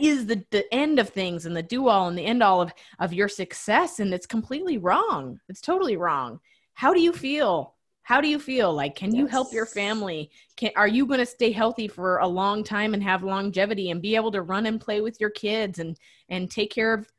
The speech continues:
Speaker 1: people and, and bend over and tie your shoes when you're older?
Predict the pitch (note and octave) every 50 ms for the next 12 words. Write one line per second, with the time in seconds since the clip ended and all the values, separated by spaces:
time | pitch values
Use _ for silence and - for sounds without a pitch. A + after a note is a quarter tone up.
0 | _ - - A3+ G#3 - - F3 E3+ D#3+ D#3 D3+ D3+ D#3 - _ - _ _ -
1 | F#3+ G3+ F3+ - - A3+ A#3 C4 C#4 D4 D#4 D4+ C#4 D#4 D4+ C#4 C4 A#3+ - -
2 | - - C4 D#4 F4 E4 E4+ F4 E4+ - - D4 D4+ E4 E4+ E4 D#4+ A#3 A#3 G#3+
3 | G3+ G3 - - F3 F3 E3+ D#3+ D#3+ D3 D3+ D3+